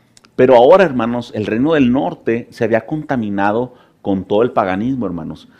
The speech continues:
Habían, había crecido tanto, hermanos, y se sentía tan poderoso que empezaron a recibir, hermanos, personas de otros lugares y empezaron a mezclar sus creencias. Decían, "Ah, mira, el Dios que ellos tienen, pues se ve que es bien buena onda. Pues vamos a rezarle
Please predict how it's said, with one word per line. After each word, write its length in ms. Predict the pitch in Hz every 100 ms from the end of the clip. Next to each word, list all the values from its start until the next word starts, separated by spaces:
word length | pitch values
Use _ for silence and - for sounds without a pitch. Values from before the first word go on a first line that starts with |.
| _
Habían, 320 | - 101 110 131
había 500 | 110 113 113 131 131
crecido 380 | 165 165 170
tanto, 380 | - 160 160 131
hermanos, 380 | 110 101 101 104
y 80 | 107
se 100 | 104
sentía 400 | 95 107 120 120
tan 220 | 135 151
poderoso 640 | 151 120 101 135 143 104 - _ _ -
que 80 |
empezaron 400 | 117 117 117 127
a 60 | 143
recibir, 500 | 131 - 107 117 131
hermanos, 460 | 104 90 90 87 -
personas 420 | 87 - 101 113
de 80 | 113
otros 180 | 110
lugares 480 | 120 120 107 101 - _ _ -
y 60 | 104
empezaron 340 | 98 117 127
a 80 | 143
mezclar 440 | 110 - 113 107
sus 180 | 139 131
creencias. 640 | - 107 139 151 - - _ _ -
Decían, 380 | 117 - 127 113
"Ah, 140 | -
mira, 420 | 190 190 185 180 _ _ -
el 160 | 117
Dios 220 | 107 135 -
que 80 |
ellos 220 | 165 190 -
tienen, 400 | 165 175 175 175 _ -
pues 140 | 110
se 60 | 110
ve 120 | 110
que 100 | 160
es 60 | 160
bien 160 | 165
buena 240 | 170 170 143
onda. 360 | 147 160 151 _ _ _
Pues 140 | 127 127
vamos 280 | 165 202
a 60 | 202
rezarle 640 | 143 - - 196 175 160